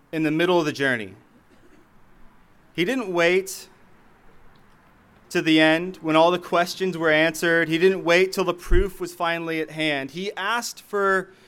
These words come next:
a determination from the disciples of who he was while still on the journey. Faith and discipleship cannot be rendered to the sidelines and removed from risk.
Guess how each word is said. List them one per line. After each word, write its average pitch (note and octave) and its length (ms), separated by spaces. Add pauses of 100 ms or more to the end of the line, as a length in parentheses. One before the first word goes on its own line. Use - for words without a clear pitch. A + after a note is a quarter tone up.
(140)
a D#3 60
determination G3+ 880
from F3 280
the D#3 100
disciples D#3+ 680
of C3+ 100
who F#3+ 180
he G3+ 160
was D3 600 (520)
while D#3 320
still A3+ 380
on G3 180
the D#3 100
journey. C3+ 440 (3000)
Faith A3+ 640 (280)
and D#3 100
discipleship G3 920 (380)
cannot G#3+ 460
be G#3 120
rendered E3+ 580 (360)
to E3+ 140
the D3+ 100
sidelines C3+ 960 (540)
and D3 140
removed D3 380
from C#3 200
risk. B2 360